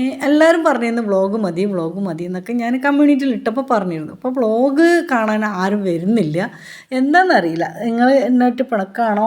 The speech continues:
എന്താണെന്നറിയില്ല. പിന്നെ റിയാക്ഷൻ വീഡിയോ ആണ് ചെയ്യേണ്ടത്. അത് എനിക്കിപ്പോൾ തൽക്കാലം റിയാക്ഷൻ വീഡിയോനോട് വലിയ ഒരു ഇതില്ല. ഏഹ്, മറ്റുള്ളവരെ, ഏഹ്, കുറ്റം പറയുക എന്നുള്ളതും കൂടെ അതിൽ വരുന്നുണ്ട്. പിന്നെ അപ്പോൾ ഞാൻ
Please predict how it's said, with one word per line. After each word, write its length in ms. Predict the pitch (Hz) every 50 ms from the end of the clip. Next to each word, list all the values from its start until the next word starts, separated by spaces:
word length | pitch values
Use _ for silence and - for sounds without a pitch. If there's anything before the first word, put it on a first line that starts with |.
| 220 202 190
എന്താണെന്നറിയില്ല. 600 | 185 185 202 202 202 190 180 160 147 147 156 - - - _ _ - - - _ _ _
പിന്നെ 300 | 302 302 311 330 339 339 330 339 339 339 - _ _ _ _ _ _ _ _ _ _ _ _ _ _ _ _ 185 220
റിയാക്ഷൻ 420 | 240 247 254 254 254 - - 277 277 277 262
വീഡിയോ 180 | 254 247 220 208 202
ആണ് 100 | 202 226 220 -
ചെയ്യേണ്ടത്. 380 | 180 175 175 170 160 160 156 156 160 - 196
അത് 120 | 214 208 247 254 262 262 247
എനിക്കിപ്പോൾ 360 | 240 233 - 285 262 311 302 294
തൽക്കാലം 500 | 277 277 262 269 262 262 262 262 269 277 247 262 262
റിയാക്ഷൻ 340 | 226 220 214 214 - 233 226 226
വീഡിയോനോട് 380 | 220 208 214 214 214 226 220 233 226 220
വലിയ 200 | 196 185 190 196 190 190
ഒരു 100 | 208 214 220 220 202
ഇതില്ല. 260 | 190 185 175 165 165 165 165 - - - - - - - - - - - - _ - 220
ഏഹ്, 320 | 208 196 196 196 190 190 185 -
മറ്റുള്ളവരെ, 560 | 233 254 247 - 285 277 277 269 269 262 269 269 277 247 - 254
ഏഹ്, 120 | 254 240 240 - - - -
കുറ്റം 300 | 247 208 - - 254 254 254
പറയുക 420 | 262 240 240 233 240 240 - 233 233
എന്നുള്ളതും 500 | 220 220 226 240 233 233 233 226 240 233
കൂടെ 140 | 240 240 240 240
അതിൽ 120 | 226 220 226 226
വരുന്നുണ്ട്. 380 | 208 180 175 180 185 175 165 147 151 - - - - - - _ _ _
പിന്നെ 300 | - 175 175 185 185 190 190 190 190
അപ്പോൾ 160 | 185 185 208 214 208
ഞാൻ 140 | 202 202 208